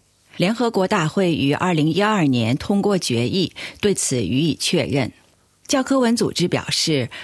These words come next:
广播是一种强大的媒介，可彰显人类的多样化，并为大众参与时事讨论提供平台。他指出，在全球范围内，广播依然是使用最广泛的媒介，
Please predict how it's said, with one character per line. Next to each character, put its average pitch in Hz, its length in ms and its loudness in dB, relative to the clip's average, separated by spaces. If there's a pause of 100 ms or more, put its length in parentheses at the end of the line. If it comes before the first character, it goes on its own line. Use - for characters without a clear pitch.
(240)
广 147 200 2
播 226 300 2
是 233 160 0
一 190 80 2
种 135 180 0
强 139 300 0
大 180 180 0
的 123 120 0
媒 113 180 0
介， - 300 -2 (380)
可 151 220 0
彰 208 240 0
显 113 300 0
人 113 220 0
类 185 160 0
的 117 140 -2
多 190 200 0
样 208 240 2
化， - 280 -4 (140)
并 226 160 2
为 226 140 2
大 214 220 0
众 208 200 2
参 220 280 0
与 143 120 2
时 165 200 0
事 185 160 2
讨 - 260 -6
论 165 280 2
提 156 200 -2
供 170 220 2
平 139 260 0
台。 101 400 -4 (180)
他 202 160 0
指 160 180 0
出， 160 360 0 (180)
在 202 320 0
全 190 240 2
球 196 160 0
范 190 240 0
围 104 160 0
内， 156 360 2
广 143 200 2
播 180 240 2
依 208 120 0
然 160 240 4
是 185 180 2
使 151 220 0
用 165 200 2
最 160 160 2
广 135 200 -2
泛 180 280 0
的 127 120 0
媒 92 180 -2
介， 127 340 -2